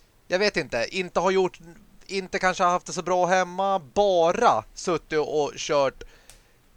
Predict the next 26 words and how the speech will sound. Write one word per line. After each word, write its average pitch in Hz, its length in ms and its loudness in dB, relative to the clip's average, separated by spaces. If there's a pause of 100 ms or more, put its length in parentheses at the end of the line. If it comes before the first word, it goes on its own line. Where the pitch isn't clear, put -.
(160)
Och 180 160 0
nu 196 100 -2
menar 190 240 2
jag 175 120 4
kanske 165 260 0
i-, 160 440 -2
och 151 180 -6 (1120)
bara 202 640 2
våldsamma 139 560 0
spel. 113 240 -4
Alltså, 135 220 0
och 165 260 -4
in-, 165 220 -8
då 170 140 -2
menar 160 220 -2
jag 156 80 -2
kanske 160 220 -4
inte 151 220 -8
bara 151 380 2
C 151 360 -2
S 151 180 0
och 156 80 -4
de 151 100 -4
där, 151 180 2
utan 135 220 -6
kanske 135 300 -2